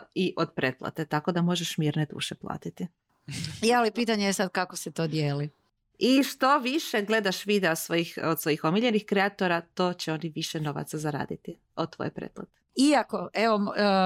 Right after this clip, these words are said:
Speaker 2: em, možda se, možda se čak odlučim, eh, platit premium, zato što sam nedavno, upravo na YouTubeu, eh, pogledala video u kojem jedan YouTuber, em, raš-, raščlanjuje, eh,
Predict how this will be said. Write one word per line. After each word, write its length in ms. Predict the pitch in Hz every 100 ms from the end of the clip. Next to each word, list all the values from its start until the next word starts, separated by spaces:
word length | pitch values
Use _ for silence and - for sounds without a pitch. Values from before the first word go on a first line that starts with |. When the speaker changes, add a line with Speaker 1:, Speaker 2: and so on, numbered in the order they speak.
| 180
Speaker 2:
em, 140 | 180 156 - - -
možda 360 | - 233 294 311
se, 140 | - 226
možda 300 | 202 247 269
se 140 | 233
čak 200 | - 208
odlučim, 460 | 220 190 190 170 156
eh, 360 | - 160 156 147
platit 360 | 165 165 156
premium, 500 | - 160 185 262 277 _ _ _ _ -
zato 360 | 156 202 214 220
što 580 | - - 196 208 202
sam 340 | 202 - 190 190
nedavno, 580 | 185 190 180 180 175 156
upravo 320 | 240 370 294
na 80 | 240
YouTubeu, 640 | 220 214 - 170 170 285 - _ _ _ -
eh, 60 | 190 185 180 175 165
pogledala 460 | 202 208 226 214
video 300 | 185 208 220
u 40 | 196
kojem 300 | 208 180 180
jedan 260 | 185 180
YouTuber, 560 | 180 196 185 175 226 294
em, 880 | 285 - 185 180 180 170 165 156 - - 180
raš-, 320 | 185 185 - - 185 185 - -
raščlanjuje, 720 | 208 208 214 175 165 160
eh, 60 | 156